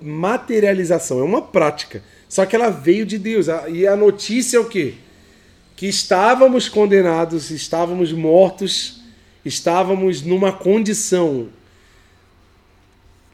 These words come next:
que não tinha chance de mudar, não tínhamos condições de mudar,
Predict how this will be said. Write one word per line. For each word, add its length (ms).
que 180
não 300
tinha 680
chance 760
de 140
mudar, 960
não 260
tínhamos 960
condições 840
de 80
mudar, 520